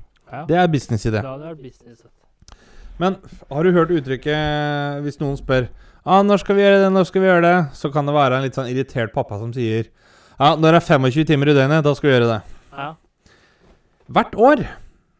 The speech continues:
Speaker 2: når jorda går rundt, så legges det til cirka sytten millisekunder
Speaker 1: Ja.
Speaker 2: per døgn da, på
Speaker 1: Ja.
Speaker 2: jorda.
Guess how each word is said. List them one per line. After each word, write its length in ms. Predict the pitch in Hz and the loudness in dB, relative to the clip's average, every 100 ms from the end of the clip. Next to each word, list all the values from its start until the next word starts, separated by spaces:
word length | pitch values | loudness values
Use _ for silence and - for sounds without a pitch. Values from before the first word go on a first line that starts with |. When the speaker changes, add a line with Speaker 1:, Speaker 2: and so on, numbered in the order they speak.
| _ - | _ -8
Speaker 2:
når 220 | 135 196 | 0 2
jorda 260 | 180 147 180 | 2 2 2
går 220 | 175 185 196 | 2 2 2
rundt, 140 | 226 - | -4 -8
så 480 | - - 175 180 - | -12 -4 0 0 -2
legges 440 | 185 180 120 110 | -2 -2 -2 -6
det 120 | 160 156 | -6 -4
til 180 | 151 156 | -6 -6
cirka 440 | - 123 110 151 | -6 -6 -6 -6
sytten 520 | - 190 - - 139 139 | -2 -2 -2 -8 -4 -2
millisekunder 640 | 110 110 127 123 151 202 - - - _ _ - | -2 -2 -6 -6 -4 -4 -4 -6 -18 _ _ -10
Speaker 1:
Ja. 180 | 143 160 _ _ _ _ _ _ _ _ _ _ - - - _ _ _ _ - | -10 -10 _ _ _ _ _ _ _ _ _ _ -20 -20 -20 _ _ _ _ 0
Speaker 2:
per 200 | - 139 | 2 2
døgn 240 | 131 123 143 | 2 2 2
da, 60 | 113 - - - | -4 -8 -10 -2
på 120 | 117 117 | 2 2
Speaker 1:
Ja. 40 | |
Speaker 2:
jorda. 200 | 107 104 | 0 -4